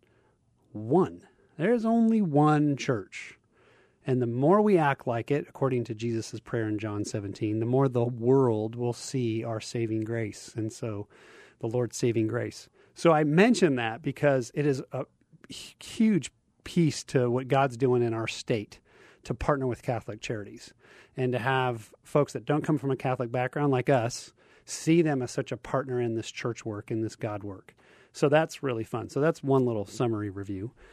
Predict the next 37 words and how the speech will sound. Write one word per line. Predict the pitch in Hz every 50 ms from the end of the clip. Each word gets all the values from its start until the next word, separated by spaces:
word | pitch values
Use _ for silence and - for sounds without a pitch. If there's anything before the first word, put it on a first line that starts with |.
| - - _ _
Another | - 143 160 180 202 208 220 196 160
little | 160 151 139 127 127
review | 120 123 110 120 117 113 113 113 120 -
is, | - 139 131 127 123 120 - - - - _ _ _
uh, | - 131 127 120 113 -
Paul | - - - 165 160 160 160 156
and | 139 127
his | 135 123 -
team | - - 156 143 139 139 139 135 135
and | 120 117 113
Tammy | - 156 143 143 143 139 127
are | 117 120
hiring | 117 - - - 180 180 175 147 135 131 127 123 123 120 117 -
some | - - 139 135 139 151
really | 165 175 180 170 156 147 139 123 120 117 - _ _ -
great | - - 143 123 117
people | - - 135 120 - - 104 101 113 120
over | 117 113 117
there | 104 110 107 104
right | 104 104 104 101
now. | 104 104 98 95 101 107 _ _ - - - - - _ _ -
And | 127 135 139
this | 135 123 -
whole | - 180 175 160
drilling | 131 113 - 117 120 117 147 160 170 175 160 151 143
in | 139 135 135 135 131 135 127 127 131 127
to | - - 120
affordable | 107 - - 151 156 160 151 147 120
housing | 123 131 123 117 117 113 117 110 104 107 120 -
and | 113 113 113 110
why | 110 117 127 139 151 160
it | 165 156 139 131
matters | 127 120 117 117 113 117 113 110
for | - - - 117
communities | - - - 131 120 120 117 113 117 113 107 -
of | 101
Phoenix, | - - 120 110 104 104 113 - - - -